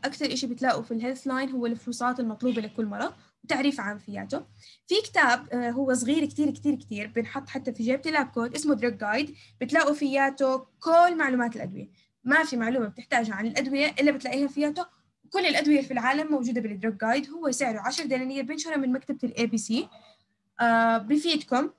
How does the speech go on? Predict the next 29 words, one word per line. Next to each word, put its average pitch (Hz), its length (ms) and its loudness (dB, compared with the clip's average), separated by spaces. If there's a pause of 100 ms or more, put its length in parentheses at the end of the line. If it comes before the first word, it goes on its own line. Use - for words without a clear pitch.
(100)
كثير، 330 220 0
بفيدكم 247 380 -2
بأدلت 254 340 2
ون 247 140 0
وأدلت 214 380 -4
تو. 294 160 -6
أنا 277 460 2
شخصيا 302 500 0
بنصح 262 440 -2
إنه 233 180 -2
الطالب، 226 420 0 (400)
آه، 220 40 -4
يكون 226 460 -2
معاه 208 240 -2
كتاب 220 380 -2
الدراج 214 340 -6
جايد 208 240 -6
الخاص - 360 -12
فياته. 196 460 -4 (380)
وبرضه 302 480 4
في، 262 500 -2
آم، 226 520 2 (1300)
على 233 200 2
وقت 311 320 0
صفر 320 300 -4
تمنتاش 262 640 -2
لما 214 140 -8
كانوا 262 300 0
هم، 262 200 0